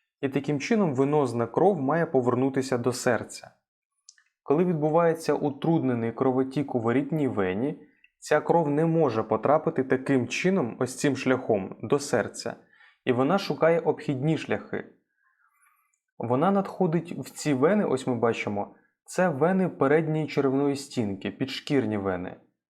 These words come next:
Але ці вени не пристосовані для того, щоб, е, переносити такий об'єм крові.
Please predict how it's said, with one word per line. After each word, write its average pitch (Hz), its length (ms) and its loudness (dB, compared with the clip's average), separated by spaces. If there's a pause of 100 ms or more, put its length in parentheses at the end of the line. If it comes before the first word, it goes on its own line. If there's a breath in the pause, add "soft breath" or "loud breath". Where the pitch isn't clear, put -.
(260)
Але 139 260 4
ці 156 240 -2
вени 170 340 2
не 139 200 2
пристосовані 156 840 0
для 123 220 2
того, 170 360 2
щоб, 156 440 0
е, 127 200 4
переносити 143 840 0
такий 135 380 0
об'єм 127 460 0
крові. 117 460 2